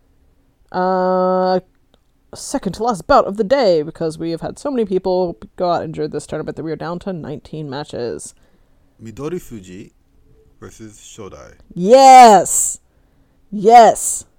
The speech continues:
Speaker 1: Okay, maybe this is our round-up bout of the day. I don't know. It's pretty close. Okay. Shodai is totally, I don't know. He's great. Anyway, uh,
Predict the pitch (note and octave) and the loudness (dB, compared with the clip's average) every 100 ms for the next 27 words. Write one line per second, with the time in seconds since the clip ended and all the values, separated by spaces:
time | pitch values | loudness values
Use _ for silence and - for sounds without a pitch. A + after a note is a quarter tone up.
0 | _ - A3+ G#3+ E3 D#3 F#3+ A3+ G#3+ G#3 | _ 2 4 4 2 0 2 4 4 0
1 | G3 F#3 E3+ E3 E3 D3+ D3+ C#3+ D3 C#3+ | 0 -2 -2 -4 -6 -6 -6 -6 -6 -8
2 | A#2+ G2+ - F3 E3+ D#3+ C#3 B2 - F3+ | -8 -8 -4 -4 -2 -6 -8 -10 -4 -6
3 | - G#2 - - _ _ _ _ _ - | -4 -10 -10 -16 _ _ _ _ _ 0
4 | A3+ G3+ - _ _ _ _ _ _ _ | 4 4 0 _ _ _ _ _ _ _
5 | _ _ _ _ _ _ - - D4+ E4+ | _ _ _ _ _ _ -16 0 4 6
6 | C4+ F3 C3 D#3+ - _ _ _ _ _ | 6 4 -2 -6 -14 _ _ _ _ _
7 | _ _ _ _ _ _ _ - A3 - | _ _ _ _ _ _ _ -4 -4 -4
8 | - B3+ B3 A#3+ A#3 A3 _ _ _ _ | 0 4 6 6 2 -4 _ _ _ _
9 | _ _ _ _ _ _ _ _ _ _ | _ _ _ _ _ _ _ _ _ _
10 | _ _ _ - A3 G3 E3 - - _ | _ _ _ -2 2 2 2 -6 -16 _
11 | _ - F#3 C3 E2 _ - _ - - | _ -12 -8 -8 -8 _ -20 _ -8 2
12 | C4 G#3+ E3+ D3+ D#3 _ - G3+ F3 E3 | 6 6 4 -2 -8 _ 0 4 4 4